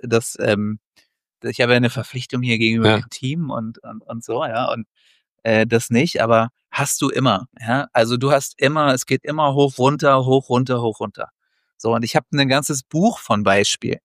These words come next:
Speaker 1: ja, wo ich, wo ich, äh, auch an, an dem unteren Plateau da, da war. Ja, also angefangen,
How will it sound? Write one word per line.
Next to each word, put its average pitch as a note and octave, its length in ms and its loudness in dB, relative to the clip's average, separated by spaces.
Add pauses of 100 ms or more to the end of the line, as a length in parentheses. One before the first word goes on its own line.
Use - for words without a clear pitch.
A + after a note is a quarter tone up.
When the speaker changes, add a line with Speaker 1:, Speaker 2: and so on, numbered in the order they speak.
Speaker 1:
ja, D3+ 340 0
wo A#2+ 160 2
ich, - 220 -6 (380)
wo B2 260 2
ich, - 340 0 (320)
äh, A2+ 220 2
auch B2 280 0
an, A#2 400 2 (180)
an B2 200 0
dem B2+ 120 2
unteren E3 440 4
Plateau G#2+ 600 -2 (120)
da, G#2+ 300 -4 (120)
da G#2+ 200 -8
war. A2+ 260 -4 (380)
Ja, C#3 200 2
also A#2+ 600 4
angefangen, C3 680 -2